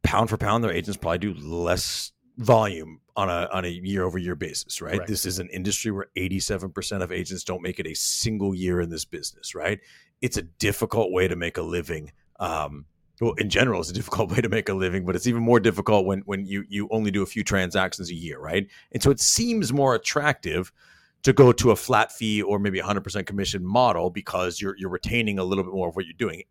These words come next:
Speaker 1: And they have a little bit, I say a little bit, they, they, they, they tend to have lower retention rates. Um, agents tend to, to, to kind of bust out of the business at a higher rate from flat fee brokerages than anywhere else. And then two,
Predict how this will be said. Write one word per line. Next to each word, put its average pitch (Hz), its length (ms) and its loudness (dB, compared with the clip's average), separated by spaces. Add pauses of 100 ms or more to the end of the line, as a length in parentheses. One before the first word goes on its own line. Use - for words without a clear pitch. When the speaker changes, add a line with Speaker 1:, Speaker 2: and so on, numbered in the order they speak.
Speaker 1:
And 104 420 0 (840)
they 120 160 4
have 98 320 4
a 107 60 4
little 110 260 4
bit, 117 140 -2
I - 480 -8
say - 120 -14
a - 100 -18
little 87 160 -10
bit, - 220 -14
they, 98 100 -6
they, 104 160 -6
they, 101 160 -4
they 104 160 -6
tend 139 260 0
to 127 60 2
have 123 120 2
lower 110 300 4
retention 95 500 -2
rates. 85 400 -6 (160)
Um, 85 460 -4 (140)
agents 107 320 0
tend 104 180 -2
to, 101 160 2
to, 98 260 -2
to - 160 -6
kind 95 180 -4
of 87 120 -6
bust 101 220 -2
out 95 120 0
of 87 60 -6
the 85 60 -16
business 90 420 -6
at 87 80 -4
a - 20 -4
higher 98 440 0
rate 90 260 0
from 85 220 -10
flat 90 280 -6
fee 90 140 -10
brokerages 85 640 -6
than 85 140 -8
anywhere 85 360 -6
else. 82 280 -4 (400)
And 117 220 4
then 113 180 0
two, 127 520 6